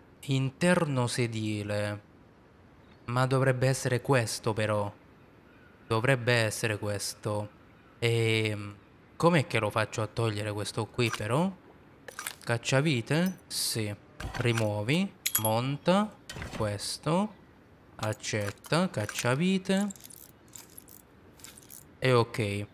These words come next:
Perfetto. Eh, dopodiché ci vuole, ehm, un pavimento, ma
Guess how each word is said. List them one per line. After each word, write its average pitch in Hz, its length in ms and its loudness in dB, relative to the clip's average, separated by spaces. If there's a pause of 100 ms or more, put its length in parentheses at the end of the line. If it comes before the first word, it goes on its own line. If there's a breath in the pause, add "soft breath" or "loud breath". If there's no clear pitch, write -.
(120)
Perfetto. 107 840 -2 (360 loud breath)
Eh, 127 480 6
dopodiché 143 600 4
ci - 220 4
vuole, 110 640 4
ehm, 113 1200 4
un 160 300 4
pavimento, 120 840 2
ma 139 300 4